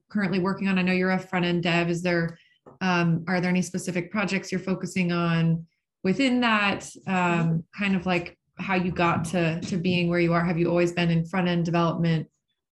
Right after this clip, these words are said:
Speaker 1: Um,
Speaker 2: Mm.
Speaker 1: I'd love to hear a bit about your journey.
Speaker 2: So at Netlify, I've actually had, um, two roles. So for a bit more than a year and a half, I was on the product team.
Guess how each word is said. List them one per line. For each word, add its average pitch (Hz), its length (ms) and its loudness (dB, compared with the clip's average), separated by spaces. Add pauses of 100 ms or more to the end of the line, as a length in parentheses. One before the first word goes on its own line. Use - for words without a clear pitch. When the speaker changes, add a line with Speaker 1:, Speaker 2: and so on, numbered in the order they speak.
(120)
Speaker 1:
Um, 170 80 -2
Speaker 2:
Mm. 160 220 2
Speaker 1:
I'd - 140 -8
love 185 100 -8
to 180 100 -10
hear 185 220 -2
a - 20 -4
bit 175 140 0
about 165 500 0
your 160 140 -4
journey. 185 560 -2 (520)
Speaker 2:
So 233 560 -2
at 240 180 -4
Netlify, 247 600 -10
I've 196 80 -6
actually 202 320 -10
had, 196 260 -10
um, 190 400 -8 (500)
two 214 540 -6
roles. 202 680 -6
So 190 680 -4
for 202 420 -4
a 196 60 -6
bit 226 160 -10
more 240 140 -8
than 214 160 -8
a 202 40 -8
year 202 160 -6
and 190 100 -6
a 190 40 -4
half, 185 240 -6
I 185 60 -6
was 180 160 -6
on 185 60 -10
the 175 80 -10
product 175 340 -8
team. 277 360 -10